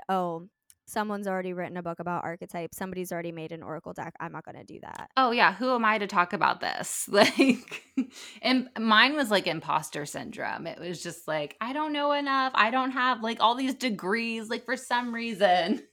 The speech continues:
Speaker 2: <laughs> Like, it's
Speaker 1: That's
Speaker 2: just
Speaker 1: extremely common.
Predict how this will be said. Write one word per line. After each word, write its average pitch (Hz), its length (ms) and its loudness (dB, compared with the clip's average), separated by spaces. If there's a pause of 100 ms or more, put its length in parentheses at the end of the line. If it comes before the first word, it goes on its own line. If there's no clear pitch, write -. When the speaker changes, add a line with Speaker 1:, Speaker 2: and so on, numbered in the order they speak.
Speaker 2:
<laughs> 226 120 -4 (760)
Like, 185 280 -8
it's 214 140 -4
Speaker 1:
That's 220 240 0
Speaker 2:
just 302 120 -2
Speaker 1:
extremely 196 840 -8
common. 165 840 -12